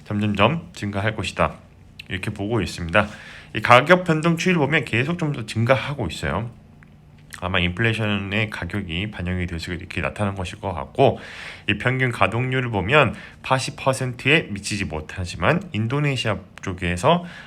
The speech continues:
어, 평균 가동률 칠십칠 퍼센트를 보여주고 있다. 자, 합성 피혁 부문에서, 음,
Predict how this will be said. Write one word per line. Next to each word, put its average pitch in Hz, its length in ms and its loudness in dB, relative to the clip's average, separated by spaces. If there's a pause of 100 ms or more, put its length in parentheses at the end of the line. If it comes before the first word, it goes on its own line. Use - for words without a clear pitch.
(120)
어, - 100 -10
평균 117 300 0
가동률 104 640 2 (120)
칠십칠 - 480 -6
퍼센트를 113 560 -6
보여주고 113 400 -2
있다. - 300 4 (560)
자, - 100 -8
합성 143 300 -4
피혁 151 500 2
부문에서, 123 720 4 (420)
음, 65 240 -10